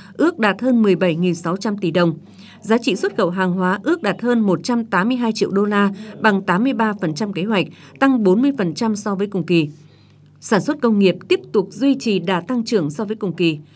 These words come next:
Chỉ số sản xuất công nghiệp mười tháng tăng tám phẩy hai phần trăm so với cùng kỳ. Giá trị sản xuất công nghiệp ước đạt gần mười sáu nghìn tỷ đồng.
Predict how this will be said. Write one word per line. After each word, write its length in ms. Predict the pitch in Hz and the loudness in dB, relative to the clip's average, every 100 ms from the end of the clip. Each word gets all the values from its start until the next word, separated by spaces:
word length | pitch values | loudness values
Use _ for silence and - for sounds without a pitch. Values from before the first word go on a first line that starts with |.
| - - | -20 -8
Chỉ 120 | - 214 | -4 -2
số 200 | 196 247 | 0 -2
sản 180 | 220 | -2
xuất 240 | 175 302 302 | -4 -6 -2
công 180 | 247 214 | 0 2
nghiệp 160 | 185 - | 0 0
mười 220 | 196 175 | 0 2
tháng 260 | 175 170 226 | 0 -4 -4
tăng 240 | 262 247 | -4 -4
tám 240 | 240 - 254 | -2 -2 -2
phẩy 140 | 185 | -4
hai 140 | 208 208 | -4 -4
phần 140 | 175 147 | -4 -4
trăm 240 | 208 196 | -2 -4
so 160 | 185 185 | -4 -6
với 120 | 220 | -6
cùng 200 | 202 151 | -6 -2
kỳ. 220 | 180 160 151 - - - | 0 0 -4 -20 -20 -8
Giá 180 | 180 240 | -2 0
trị 180 | 247 | -2
sản 240 | 143 208 175 | -4 -4 -4
xuất 380 | - 320 - - | -4 -6 -6 -2
công 220 | 254 214 | 0 2
nghiệp 180 | 196 180 - | 2 0 -4
ước 200 | 294 202 | -4 -2
đạt 160 | 190 175 | -4 -2
gần 280 | 190 170 180 | -2 0 0
mười 140 | 170 | -2
sáu 240 | - 165 | -2 -4
nghìn 200 | 233 202 | -2 -2
tỷ 120 | 180 160 | -2 0
đồng. 260 | 175 147 | 0 -2